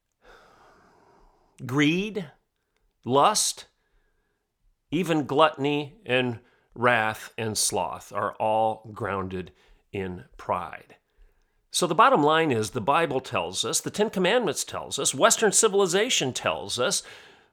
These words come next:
the history of Christendom tells us. I mean, you can go back to halfway through the first millennia,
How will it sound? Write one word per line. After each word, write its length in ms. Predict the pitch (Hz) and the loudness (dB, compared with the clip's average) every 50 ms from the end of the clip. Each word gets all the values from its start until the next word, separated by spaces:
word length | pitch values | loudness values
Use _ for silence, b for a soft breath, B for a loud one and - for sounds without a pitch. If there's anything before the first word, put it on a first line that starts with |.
| B B B B B B B B B _ _ | B B B B B B B B B _ _
the 120 | - 156 143 | 0 0 4
history 360 | 175 208 196 - 214 202 175 | 6 6 4 4 2 2 0
of 160 | 151 123 - | 0 0 -2
Christendom 640 | - - 226 254 - - 254 233 135 117 104 101 95 | -2 -2 0 0 0 -2 -4 -2 0 0 0 0 0
tells 480 | - - 110 92 90 85 92 90 - | -2 0 0 0 0 -2 -2 -2 -2
us. 360 | 98 90 139 170 - - - - | -2 -2 -2 0 0 0 0 -2
I 380 | _ _ _ _ _ _ _ _ | _ _ _ _ _ _ _ _
mean, 140 | - 127 131 | -2 -2 -2
you 80 | 131 117 | -2 -2
can 160 | - 151 127 | -2 -2 2
go 180 | 113 165 151 - | 6 6 4 6
back 460 | - 147 175 202 190 170 - - - | 6 4 4 6 4 2 0 -4 -4
to 320 | - - 139 131 127 117 - B B B B B B B B | -2 0 2 2 2 2 0 B B B B B B B B
halfway 380 | B 135 147 156 - 156 151 147 | B 2 2 2 4 2 0 0
through 440 | - - 139 151 151 147 147 135 - | 0 -2 -2 0 0 0 0 -2 -4
the 140 | - 131 131 | -2 -2 -2
first 480 | - - 143 135 127 - - - - - _ _ _ _ - | 0 2 2 2 2 2 0 -2 -2 -16 _ _ _ _ -4
millennia, 720 | 117 123 127 127 143 185 254 254 139 82 - 87 - - | 0 2 4 4 4 2 2 -2 -4 -6 -6 -10 -12 -14